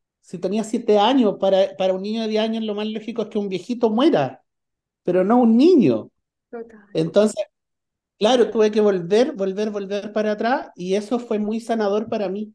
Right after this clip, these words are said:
Speaker 1: porque lo pude entender desde el niño, y no desde el adulto que siempre lo viví. Y eso, claro, eso, como te digo, o sea, volviendo un poco a, a lo que estábamos hablando atrás,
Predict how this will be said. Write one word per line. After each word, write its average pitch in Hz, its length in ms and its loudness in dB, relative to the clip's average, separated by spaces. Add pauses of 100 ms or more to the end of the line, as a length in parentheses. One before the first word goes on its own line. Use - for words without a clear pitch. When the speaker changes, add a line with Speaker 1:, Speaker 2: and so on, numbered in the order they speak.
(160)
Speaker 1:
porque 170 240 -6
lo 165 140 0
pude 214 180 4
entender 185 600 -2 (200)
desde 180 540 2
el 139 160 0
niño, 127 420 -2 (100)
y 147 160 -6
no 196 180 2
desde 202 340 -2
el 180 80 0
adulto 208 400 -2
que 175 80 -12
siempre 185 340 -6
lo 151 100 -2
viví. 131 380 -10 (480)
Y 170 140 -4
eso, 208 220 -2
claro, 190 480 0
eso, 190 340 -6
como 202 260 -6
te 190 100 -4
digo, 196 300 -4
o 135 120 -6
sea, 151 400 -6
volviendo 170 440 -2
un 202 100 -2
poco 196 220 -2
a, 190 100 2
a 170 180 -6
lo 170 100 -4
que 156 80 -12
estábamos 165 360 -4
hablando 160 280 -2
atrás, 143 460 -2